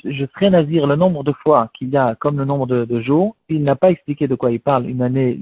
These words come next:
de lune ou une année de soleil, alors, euh, il va compter trois cent quarante-cinq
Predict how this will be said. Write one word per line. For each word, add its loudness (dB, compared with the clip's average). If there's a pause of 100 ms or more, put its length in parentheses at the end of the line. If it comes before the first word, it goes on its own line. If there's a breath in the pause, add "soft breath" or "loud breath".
(160)
de -4
lune 0
ou -2
une -2
année 0
de -4
soleil, 2 (640)
alors, 4 (540)
euh, 2
il 0
va 4
compter -4
trois -2
cent 0
quarante-cinq -2